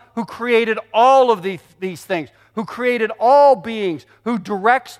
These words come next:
the most powerful beings in the entire universe." Job, you speak of wanting your day in court to the very one who created both days and court.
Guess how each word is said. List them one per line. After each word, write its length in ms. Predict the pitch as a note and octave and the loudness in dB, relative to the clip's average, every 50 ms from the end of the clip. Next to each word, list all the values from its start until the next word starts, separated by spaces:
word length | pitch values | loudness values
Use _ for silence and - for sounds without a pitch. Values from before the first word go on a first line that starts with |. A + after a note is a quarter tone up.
| _ _ | _ _
the 80 | F#3+ G#3+ | -8 -2
most 300 | G#3 G#3 G3 - - _ | -2 -2 -2 -2 -6 _
powerful 520 | - - A#3 B3 C4+ C4 B3 - A#3+ A3 | -4 0 0 2 2 2 0 -2 -6 -12
beings 500 | E3 C3 A3 A#3 A#3 A#3+ B3 B3 G3+ A3+ | -12 -10 -10 -10 -8 -8 -8 -8 -10 -12
in 220 | - - A3 B3 | -12 -10 -10 -8
the 140 | A#3 A#3+ A3+ | -8 -8 -10
entire 520 | A3 G3+ - - - G3+ G#3 A3 A3 G#3 G3 | -12 -12 -14 -10 -4 -2 0 0 0 -2 -4
universe." 800 | F3 F#3+ G#3+ A3+ A#3 A#3 G3 B3 C4+ C#4+ D4+ - - - - _ _ _ _ _ _ _ _ _ _ _ _ _ _ _ _ _ _ | -6 -10 -10 -6 -6 -4 0 0 0 0 -2 -6 -18 -20 -20 _ _ _ _ _ _ _ _ _ _ _ _ _ _ _ _ _ _
Job, 260 | - C4+ B3 G#3+ F3 | -2 0 0 0 -2
you 140 | G3+ B3+ B3+ | -4 -10 -10
speak 360 | - - - - C#4 A#3+ - | -10 -12 -8 -8 -8 -6 -4
of 200 | A3 F3 C3 B2+ | -6 -6 -6 -6
wanting 460 | D3+ F3+ G#3+ A#3+ A#3+ - B3+ B3 A3 A3 | 0 2 2 2 0 -2 -12 -12 -12 -10
your 140 | A3 A3 | -12 -12
day 400 | F3+ C#3 G3 G#3+ A3 G#3+ G#3 G3+ | -10 -4 -4 -2 -2 -2 -2 -4
in 140 | F#3 F#3 E3+ | -6 -8 -10
court 400 | _ _ - A3+ A#3 A3 F#3 - _ _ _ | _ _ -4 -2 0 0 0 -4 _ _ _
to 100 | - G3 | -8 -4
the 100 | F#3+ G3 | -4 -4
very 300 | E3+ D3+ G3+ G#3+ A3 G#3+ | -2 -2 0 0 0 -2
one 280 | G#3+ G#3 G#3+ G#3+ G#3 F#3+ | -2 0 0 0 0 -2
who 100 | G3 G#3 | -6 -10
created 520 | - - - G#3 G#3 G3+ G3 G3 F#3 E3 _ _ _ | -12 -14 -14 -8 -6 -4 -4 -4 -4 -8 _ _ _
both 340 | B2 F3+ G3 A#3+ B3+ - _ | -4 -2 0 0 -2 -4 _
days 400 | - G3 F#3+ F#3 F#3 F3 E3+ - - - | -4 -2 -2 -2 -2 -6 -8 -10 -14 -10
and 220 | - E3 E3 E3 - | -8 -8 -8 -8 -10
court. 440 | - E3+ E3+ C#3+ G#2+ G#2 _ _ | -10 -6 -6 -6 -6 -8 _ _